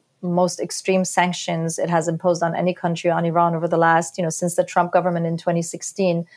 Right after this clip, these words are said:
And so Iran really is marginalized. The government is ostracized. The, the question is now, you know, do we, p-, some people are campaigning, for example, for the team to be kicked off of the,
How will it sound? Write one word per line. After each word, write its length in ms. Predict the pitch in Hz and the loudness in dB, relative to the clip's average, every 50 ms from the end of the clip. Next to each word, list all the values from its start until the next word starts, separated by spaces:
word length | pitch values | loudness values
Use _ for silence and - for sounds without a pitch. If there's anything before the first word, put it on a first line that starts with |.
| - - - - - - _ - - | -20 -20 -20 -20 -20 -20 _ -4 0
And 200 | 208 202 196 190 | 0 2 0 0
so 360 | - - - 226 220 220 214 - | 0 2 4 6 6 6 4 2
Iran 440 | 240 226 233 285 330 359 339 233 190 | 0 0 2 2 2 2 0 0 0
really 340 | 214 247 240 233 185 - | 2 2 4 2 2 2
is 200 | 175 202 202 196 | 2 2 2 2
marginalized. 640 | 196 185 185 185 175 - 185 175 175 170 170 175 170 - | 2 2 2 2 2 0 -2 0 2 2 2 2 0 -2
The 80 | 170 | 0
government 380 | 170 190 185 196 196 185 175 170 | 2 2 2 2 0 -2 -2 0
is 220 | - 180 180 180 180 | 0 0 0 2 0
ostracized. 760 | 123 165 165 - - 190 175 - 185 170 170 170 165 165 - | 0 -2 -2 -4 -6 -6 -4 0 2 2 2 2 0 -2 -2
The, 120 | - 202 | -2 0
the 140 | 180 175 196 | 0 0 -2
question 460 | 196 - - 254 254 - - 285 247 | -2 0 0 0 0 -2 -4 -2 -2
is 160 | 220 202 190 | -2 -2 0
now, 340 | 190 190 185 185 185 185 180 - - _ _ - _ _ _ | 2 4 4 6 6 4 4 0 -6 _ _ -20 _ _ _
you 100 | 208 208 | 2 4
know, 140 | 196 190 180 | 4 4 4
do 160 | 175 165 196 190 | 4 2 0 0
we, 340 | 180 202 208 202 202 175 | 2 2 2 2 2 0
p-, 160 | - - - 208 | -2 -6 -6 0
some 220 | - - 202 202 | 2 2 2 2
people 260 | - 214 202 - 196 185 | 0 -2 2 4 4 4
are 120 | 175 175 | 4 4
campaigning, 580 | 175 - 196 185 175 175 185 185 180 180 175 170 | 2 -2 -4 -4 -2 -2 0 0 0 0 -2 -2
for 120 | - 185 | -2 -2
example, 540 | 175 165 - 180 170 175 165 - 185 175 170 | -2 -2 0 0 0 0 2 2 2 2 0
for 400 | - - 190 185 180 175 175 170 | 0 0 2 2 4 4 2 2
the 100 | 160 180 | 0 -4
team 300 | 175 - - 190 175 165 | -6 -6 -6 -6 -4 -4
to 100 | - 175 | -4 -6
be 140 | 175 180 165 | -6 -6 -4
kicked 320 | - - 143 - _ - | -4 -6 -6 -4 _ 2
off 260 | 175 170 175 170 - | 2 2 2 0 -2
of 200 | 185 175 170 175 | -4 -4 0 2
the, 360 | 180 180 175 170 170 170 - | 4 4 6 6 6 4 4